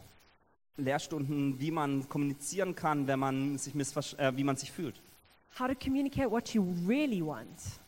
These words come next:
Speaker 1: Wie man kommunizieren kann, was man wirklich möchte.
Speaker 2: How you feel.
Speaker 1: Wie man sich fühlt.
Speaker 2: But ultimately, it comes down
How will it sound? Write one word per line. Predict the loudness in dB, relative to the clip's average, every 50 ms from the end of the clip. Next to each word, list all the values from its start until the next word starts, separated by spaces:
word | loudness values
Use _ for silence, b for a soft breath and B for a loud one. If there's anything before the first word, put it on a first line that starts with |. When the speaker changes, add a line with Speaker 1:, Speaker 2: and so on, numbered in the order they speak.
| -10 -4
Speaker 1:
Wie | 0
man | 2 2 2 2 2
kommunizieren | 2 2 2 2 0 -2 0 0 0
kann, | 0 0 0 2
was | 2 0 0
man | 0 -2 0 2
wirklich | 2 0 0 -2 -8 -6
möchte. | -6 -6 -8 -8 -14 -16 -6 -2
Speaker 2:
How | 0 0
you | 2 0 0
feel. | -2 -4 -6 -4 0 0 0 0 0 -4 -8 -12 -14 -18 -20 -20 -20 -20 -16 -6
Speaker 1:
Wie | -2 0
man | 0 0
sich | -2 -6 -8
fühlt. | -6 -4 -4 -4 -4 -6 -10 -20 -20 -20 -20 -20 -20 _ _ _ _ _ _ _ _ _ _ _ _ _ _ _ _ _ _ _ _ _ _ _ _ _ _ _ _ _ -20 -20 -6 -2
Speaker 2:
But | 0 0 0 2
ultimately, | 2 2 2 2 2 0 0 0 0 0 0 0 0 2 0 0 0 -2
it | -2 -2 0
comes | -2 0 2 4 4 4 4 2 0 0
down | 2 2 4 4 4 4 4 2 0 -2